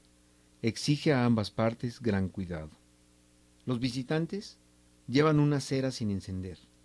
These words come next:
y al entrar a la casa saludan a los anfitriones, se presentan ante la ofrenda, se persignan con una rodilla en el piso,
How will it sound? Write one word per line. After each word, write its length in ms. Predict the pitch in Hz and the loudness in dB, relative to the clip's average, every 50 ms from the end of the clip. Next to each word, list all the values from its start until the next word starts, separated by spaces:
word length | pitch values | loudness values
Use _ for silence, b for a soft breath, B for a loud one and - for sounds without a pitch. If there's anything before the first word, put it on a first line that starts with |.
| _ _ _ _ _ _ _ _ _ _ _ _ | _ _ _ _ _ _ _ _ _ _ _ _
y 100 | 113 113 | 0 2
al 120 | 113 110 | 2 2
entrar 240 | 110 107 110 127 135 | 2 0 0 0 0
a 60 | 139 | 0
la 160 | 135 123 110 - | 0 -2 -2 -4
casa 420 | - 117 123 120 - 147 143 - - _ _ _ _ | -4 -6 -4 -6 -8 -10 -12 -14 -16 _ _ _ _
saludan 480 | - - 110 110 110 113 120 120 113 110 | -10 -4 -2 0 2 2 2 2 0 0
a 40 | 104 | -2
los 140 | 95 87 | -4 -6
anfitriones, 840 | 95 90 - 98 92 - 113 117 117 123 127 127 135 - - - _ _ _ b b b b b b b b | -8 -10 -10 -10 -10 -6 -2 -2 0 0 -2 -4 -8 -12 -20 -20 _ _ _ b b b b b b b b
se 180 | - - 120 98 | -4 -2 -2 0
presentan 480 | - 117 110 117 135 143 147 156 143 | 0 0 0 2 0 0 2 2 2
ante 200 | 135 120 107 107 | 2 2 2 0
la 80 | 101 98 | -2 -4
ofrenda, 440 | 90 - 113 117 113 104 90 87 - _ _ _ _ _ - - _ | -4 -2 0 0 0 0 -2 -6 -12 _ _ _ _ _ -20 -20 _
se 180 | - - 113 | -6 -4 -2
persignan 440 | 98 113 104 101 - 135 139 143 143 | 0 0 -2 2 4 4 4 6 4
con 160 | - 135 123 | 4 6 6
una 200 | 123 120 120 117 | 6 6 6 4
rodilla 340 | 107 101 104 98 98 95 98 | 2 2 0 0 0 0 0
en 80 | 92 87 | -2 -2
el 80 | 80 | -4
piso, 360 | - - 113 107 - - - | -4 -4 -4 -4 -4 -10 -16